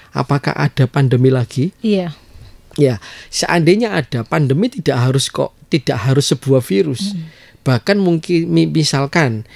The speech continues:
Speaker 1: misalkan dan kita tidak minta sih, misalkan ni-, di negara kita terjadi huru-hara kayak tahun di sembilan delapan kayak
Speaker 2: Iya.
Speaker 1: gitulah. Maka itu juga bisa dikatakan pandemi kan.
Speaker 2: Pandemi, ya.
Speaker 1: Orang ndak berani keluar. Maka yang terjadi,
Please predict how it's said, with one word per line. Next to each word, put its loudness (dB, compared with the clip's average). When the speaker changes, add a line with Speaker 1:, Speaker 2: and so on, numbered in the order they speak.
Speaker 1:
misalkan 0
dan 4
kita 2
tidak 0
minta -2
sih, -6
misalkan -4
ni-, 0
di -4
negara -2
kita -4
terjadi -2
huru-hara 0
kayak -2
tahun 4
di 0
sembilan 2
delapan -2
kayak 0
Speaker 2:
Iya. 0
Speaker 1:
gitulah. 0
Maka -2
itu 0
juga -2
bisa -2
dikatakan -4
pandemi 2
kan. -6
Speaker 2:
Pandemi, -10
ya. -18
Speaker 1:
Orang 0
ndak 2
berani 2
keluar. -2
Maka 0
yang 2
terjadi, -4